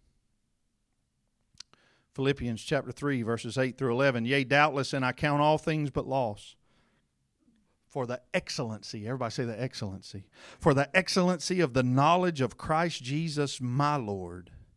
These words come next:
for whom I have suffered the loss of all things, and do count them but dung, that I may win Christ." You're not gonna be victorious the way you need to be victorious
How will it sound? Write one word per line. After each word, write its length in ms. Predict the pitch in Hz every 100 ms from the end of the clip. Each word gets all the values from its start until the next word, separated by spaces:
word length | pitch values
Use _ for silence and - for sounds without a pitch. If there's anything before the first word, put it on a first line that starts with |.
| _ _ _ _ _ _ _ _ _ _ _
for 140 | - 117
whom 200 | 147 143
I 140 | 143
have 160 | 135 -
suffered 320 | 160 147 139
the 100 | 131
loss 300 | 143 143 147
of 100 | 135
all 220 | 160 185
things, 600 | - 127 98 87 85 - _
and 180 | - 117
do 140 | 120
count 320 | 110 151 135 117
them 200 | 123 120
but 380 | 120 104 104
dung, 560 | 104 131 123 107 95 92
that 160 | 101 104
I 160 | 104
may 300 | 113 107 110
win 340 | 101 98 101 98
Christ." 600 | - 82 95 87 - 120
You're 120 | 107
not 420 | 101 110 131 151 - - - -
gonna 180 | 110
be 160 | 101 110
victorious 1080 | 98 104 - - - 143 143 143 135 - - - - -
the 80 |
way 160 | 107 110
you 220 | 110 104
need 260 | 104 127 131
to 60 |
be 160 | 120 127
victorious 720 | 120 120 - 120 120 117 110